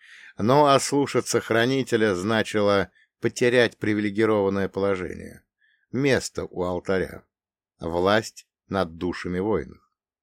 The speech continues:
Собрав силу, он ответил, голос хриплый, но почтительный. "Хорошая и своевременная мысль, хранитель. Проведем ритуал на своих рабочих местах. Я начинаю?"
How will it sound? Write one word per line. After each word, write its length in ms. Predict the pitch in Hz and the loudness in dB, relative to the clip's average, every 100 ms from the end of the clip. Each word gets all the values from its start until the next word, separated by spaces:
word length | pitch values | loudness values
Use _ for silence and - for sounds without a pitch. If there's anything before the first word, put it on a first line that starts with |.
| _ _ _ _ _ _ _ _ _ _ - | _ _ _ _ _ _ _ _ _ _ -14
Собрав 600 | - 117 131 156 160 - | 0 2 6 6 6 2
силу, 360 | - 156 147 | 0 4 6
он 160 | 127 123 | 4 4
ответил, 680 | 120 123 131 92 92 85 - _ _ - | 2 0 -2 0 -2 -4 -6 _ _ -2
голос 440 | 92 123 120 104 | 6 6 6 2
хриплый, 560 | - 98 123 127 117 107 | 0 2 2 2 0 0
но 140 | 101 | 0
почтительный. 840 | 92 - - 73 - - - - _ _ _ _ _ _ _ _ | -2 -4 -12 -14 -14 -18 -18 -20 _ _ _ _ _ _ _ _
"Хорошая 1000 | _ 90 104 120 120 110 110 110 110 95 _ - - | _ 2 6 8 8 6 4 4 4 0 _ -16 -2
и 120 | 110 | -2
своевременная 880 | - 117 123 117 123 120 113 113 113 | 4 6 8 8 8 6 4 4 4
мысль, 440 | 123 131 107 98 | 4 4 2 -2
хранитель. 720 | 90 101 101 104 90 87 82 73 _ _ _ - - | 0 2 2 0 -2 -4 -6 -10 _ _ _ -18 2
Проведем 640 | 110 127 147 147 143 131 | 8 12 12 12 10 8
ритуал 520 | 131 127 131 127 120 | 6 8 10 10 10
на 100 | 117 | 6
своих 420 | - 120 120 104 | 4 8 8 8
рабочих 560 | 107 117 120 107 110 - | 4 6 6 6 0 -2
местах. 680 | 107 104 - 101 90 - - _ _ _ _ - | -4 -4 -2 -2 -2 -10 -20 _ _ _ _ -2
Я 280 | 104 123 127 | 6 6 6
начинаю?" 680 | 120 127 135 147 123 92 | 4 4 8 8 8 6